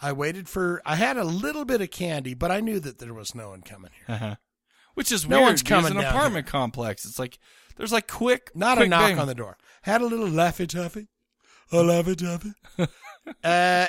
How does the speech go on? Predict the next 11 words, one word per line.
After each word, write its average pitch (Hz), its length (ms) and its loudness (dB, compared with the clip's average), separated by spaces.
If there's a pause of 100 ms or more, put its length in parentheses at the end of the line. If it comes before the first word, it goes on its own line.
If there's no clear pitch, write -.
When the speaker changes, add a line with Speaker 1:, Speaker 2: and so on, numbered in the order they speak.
Speaker 1:
and, 170 340 -2
yeah, 151 180 -2
nothing. 117 320 -10 (200)
Speaker 2:
Well 143 180 -2
Speaker 1:
So 160 80 4
I 180 140 6
ate 220 240 4
the 196 80 0
Laffy 175 340 0
Taffy. 147 500 -10 (160)
Speaker 2:
Mm-hmm. 143 240 -6